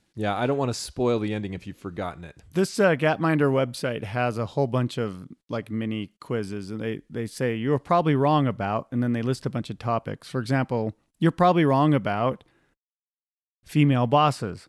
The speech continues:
Speaker 2: So I click that one, and then it gives me a question. "How many companies in the world have a woman as top manager or C E O? Two percent, ten percent, or eighteen percent?"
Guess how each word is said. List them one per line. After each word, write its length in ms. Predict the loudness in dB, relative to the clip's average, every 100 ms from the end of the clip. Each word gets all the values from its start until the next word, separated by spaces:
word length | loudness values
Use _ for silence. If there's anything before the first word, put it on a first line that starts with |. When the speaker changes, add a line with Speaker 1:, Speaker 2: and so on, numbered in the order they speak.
| _
Speaker 2:
So 140 | -14
I 60 | -14
click 280 | -4 -4 0
that 220 | 0 0
one, 260 | -2 -2 -4
and 100 | -8
then 80 | -8
it 80 | -4
gives 200 | -4 -2
me 120 | -4
a 40 |
question. 540 | -4 -6 -8 -10 -12 -14 _ _ _ _ _ _
"How 160 | -2
many 220 | 0 0 -2
companies 540 | -2 -2 2 2 4
in 100 | 2
the 100 | 2
world 340 | 2 2 2 0
have 240 | 0 0
a 60 | -2
woman 500 | 0 2 2 0 -2
as 240 | -6 -8
top 340 | -2 -2 0
manager 500 | -2 0 0 0 -2
or 140 | -2 -6
C 260 | -4 -4 -2
E 220 | -2 -2
O? 200 | -4 -8 _ _ _ _ _ _
Two 120 | -6
percent, 600 | -4 -6 -4 -2 -2 -4
ten 200 | -4 -4
percent, 460 | -2 -6 -4 -4 -4
or 180 | -6 -4
eighteen 520 | -6 -6 -2 -2 -2
percent?" 560 | -6 -8 -10 -10 -12